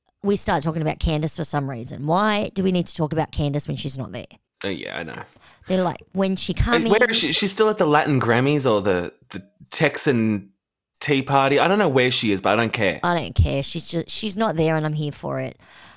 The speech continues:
Speaker 1: Okay, but Ashley does say Candace has a chip on her shoulder. I'm, like, looking around the room going, like, "No shit, Sherlock. What?"
Speaker 2: <laughs>
Speaker 1: Like
Speaker 2: But they all do.
Speaker 1: Yeah, well, that's true, but no one more than Candace. Maybe Wendy.
Speaker 2: Well,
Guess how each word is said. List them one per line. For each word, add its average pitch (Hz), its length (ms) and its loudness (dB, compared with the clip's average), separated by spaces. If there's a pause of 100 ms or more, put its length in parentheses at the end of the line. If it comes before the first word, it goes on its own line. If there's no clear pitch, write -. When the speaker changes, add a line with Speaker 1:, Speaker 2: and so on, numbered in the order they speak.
(160)
Speaker 1:
Okay, 180 380 -4
but 208 140 -2
Ashley 233 380 -2
does 202 220 -2
say 185 160 -2
Candace 156 400 -2
has 156 120 -4
a 151 60 -2
chip - 280 -8
on 160 120 -2
her 160 120 0
shoulder. 139 380 -8
I'm, 165 240 -6
like, 165 320 -4
looking 202 420 -4
around 156 420 -2
the 151 120 -6
room 151 640 -4
going, 151 520 -2 (400)
like, 165 200 -4
"No 175 160 0
shit, - 280 -2
Sherlock. 139 540 -2
What?" 160 360 2
Speaker 2:
<laughs> - 40 2
Speaker 1:
Like 156 640 4
Speaker 2:
But 131 200 2
they 120 80 4
all 127 200 6
do. 87 260 0 (200)
Speaker 1:
Yeah, 214 180 2
well, 208 140 2
that's - 300 -4
true, 135 220 -4
but 156 160 -4
no 196 180 0
one 170 160 2
more 139 140 -4
than 139 160 -8
Candace. 131 480 -6
Maybe 165 340 -2
Wendy. 131 520 -10 (440)
Speaker 2:
Well, 151 360 2